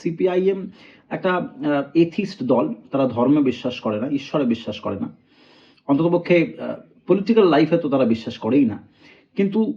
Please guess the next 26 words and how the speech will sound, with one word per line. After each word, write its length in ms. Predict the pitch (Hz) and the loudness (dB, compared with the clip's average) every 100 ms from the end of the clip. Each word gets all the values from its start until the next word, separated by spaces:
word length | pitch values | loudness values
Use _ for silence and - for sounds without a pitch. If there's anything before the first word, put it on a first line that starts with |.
| - | -2
অভিজিৎ, 600 | 170 247 294 - - _ | 2 4 4 0 -18 _
আহ, 640 | 147 135 127 123 - _ | 0 2 2 0 -10 _
গঙ্গোপাধ্যায়, 520 | 139 131 120 110 131 139 | 4 4 2 0 -2 -2
জাস্টিস 300 | 113 123 117 | -4 -4 -4
অভিজিৎ 260 | 135 160 | -2 0
গাঙ্গুলি, 420 | 127 104 101 139 - - | -2 -2 -4 -6 -10 -4
উনি 260 | 180 247 | 2 4
বিশ্বাস 440 | 226 151 - 147 - | 6 2 0 -8 -6
করেন, 420 | - 120 101 - - | 0 2 0 -4 -6
উনি 160 | 123 127 | 0 0
ঈশ্বরে 300 | 123 156 160 | 2 0 0
বিশ্বাস 320 | 147 - 139 | 0 -2 -4
করেন, 240 | 135 135 | 0 2
উনি 200 | 131 110 | 2 0
ধর্মে 280 | 92 117 151 | 0 0 2
বিশ্বাস 320 | 143 127 - | 2 -2 -6
করেন, 240 | - 139 139 | -4 -2 0
ধর্ম 260 | 107 117 | 0 0
পালন 400 | - - 131 170 | 0 2 4 4
করেন, 240 | 147 131 143 | 2 0 2
অতএব 180 | 151 226 - _ - _ _ _ | 0 -2 -4 _ -20 _ _ _
ওই 140 | 170 | 4
জায়গাটা 320 | 175 151 190 | 6 4 2
বন্ধ 260 | 202 165 170 | -2 0 0
হয়ে 180 | 110 101 | 0 -2
যাচ্ছে। 400 | 90 - - | -6 -12 -20